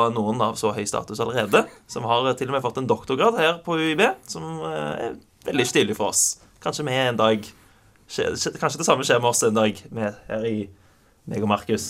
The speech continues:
Eh, men du er jo ifra It's Learning, og, mm, jeg brukte det på videregående,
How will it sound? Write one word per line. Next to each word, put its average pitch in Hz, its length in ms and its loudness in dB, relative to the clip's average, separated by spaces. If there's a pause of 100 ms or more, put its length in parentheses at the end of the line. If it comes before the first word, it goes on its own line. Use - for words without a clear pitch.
(600)
Eh, 190 220 0
men 208 160 0
du 202 100 0
er 127 140 4
jo 127 180 2
ifra 127 240 0
It's - 160 -6
Learning, 110 380 0
og, 156 520 2
mm, 117 180 -4 (200)
jeg 170 100 2
brukte 151 280 -4
det 123 120 2
på 131 80 -10
videregående, 110 500 -2